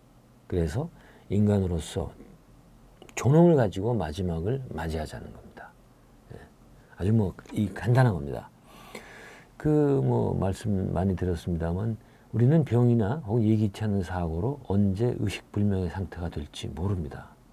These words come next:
솔직히 저도 이 방 나가서 어떻게 될지 모릅니다. 그게 인생입니다. 예. 그래서 만약 이런, 이런 그 사고를 당해서 그 비가역적인 상태, 그러니까 어떤 치료도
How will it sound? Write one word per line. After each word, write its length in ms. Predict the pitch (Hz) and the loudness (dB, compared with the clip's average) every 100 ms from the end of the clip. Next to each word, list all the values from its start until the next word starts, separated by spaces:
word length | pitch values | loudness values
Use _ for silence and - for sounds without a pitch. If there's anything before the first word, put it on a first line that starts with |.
| - | -20
솔직히 280 | - - | -12 -6
저도 280 | 113 87 92 | -6 -6 -2
이 100 | 107 | 0
방 180 | 101 104 | 2 2
나가서 440 | 90 80 80 104 113 - - | 2 -2 -6 -8 -12 -18 -10
어떻게 180 | - 104 | -2 0
될지 200 | 107 90 | 2 2
모릅니다. 400 | 123 73 71 65 - | -2 -2 -8 -12 -4
그게 160 | 107 | 0
인생입니다. 560 | 123 82 71 64 - - - - - - | 0 -2 -8 -10 -14 -18 -20 -20 -20 -20
예. 100 | - - - - _ - - - - | -18 -18 -20 -20 _ -20 -20 -20 -6
그래서 240 | 123 139 | -2 2
만약 340 | 123 175 160 107 | 4 4 4 4
이런, 240 | 156 180 | 6 6
이런 340 | 180 170 196 185 | 4 4 6 6
그 80 | 170 | 2
사고를 800 | - 170 165 - 143 143 170 | 0 2 4 2 -4 -2 0
당해서 560 | 139 131 127 110 170 208 - - - - - - - - - | 2 2 0 -2 -4 -6 -8 -20 -20 -20 -20 -20 -20 -14 -4
그 80 | 101 | 0
비가역적인 680 | - 165 143 117 127 107 87 | 4 6 6 4 2 0 -2
상태, 340 | 82 67 64 - - - - - - - | -4 -10 -14 -16 -20 -20 -20 -20 -20 -12
그러니까 200 | 101 95 | -6 0
어떤 340 | 101 - 131 117 | 0 2 2 2
치료도 680 | - - 147 120 156 190 | -4 -2 -2 0 -2 -4